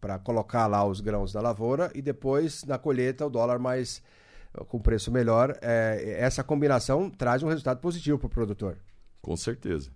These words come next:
Speaker 2: Principalmente no milho, que o resultado é bem positivo, por quê? Porque a safra foi boa, safra da região também, né? Na soja teve a questão de o custo ser um pouco mais baixo,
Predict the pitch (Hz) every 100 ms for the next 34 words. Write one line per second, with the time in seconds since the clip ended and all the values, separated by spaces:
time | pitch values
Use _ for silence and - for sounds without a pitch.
0 | - - - - 92 95 101 123 127 160
1 | 131 123 131 98 - - 85 82 82 87
2 | - 80 85 82 98 92 85 69 71 98
3 | 113 107 - 117 127 127 123 85 76 -
4 | - - - 90 98 - 110 - - 98
5 | 82 82 76 - 71 82 82 85 82 73
6 | 73 71 69 71 _ _ _ - 82 -
7 | 101 120 120 - 123 123 120 - 107 104
8 | 95 95 92 95 110 - - 95 87 95
9 | 82 80 87 127 -